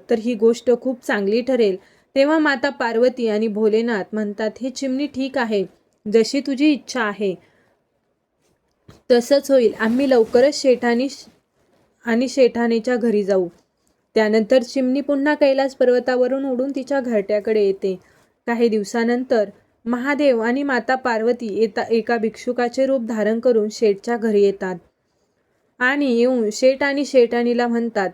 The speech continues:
"हे माते, आम्हाला खूप जास्त भूक लागली आहे, कृपया तुम्ही आम्हाला भोजन द्यावे.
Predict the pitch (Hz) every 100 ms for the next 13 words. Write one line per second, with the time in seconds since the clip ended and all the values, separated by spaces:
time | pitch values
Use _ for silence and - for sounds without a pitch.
0 | _ 190 240 262 226 208 247 202 - 208
1 | 233 240 240 240 285 254 226 208 - 233
2 | 226 240 262 214 190 202 196 185 196 180
3 | _ _ _ _ - 247 240 269 294 311
4 | 302 302 277 262 269 254 233 214 240 254
5 | 254 220 196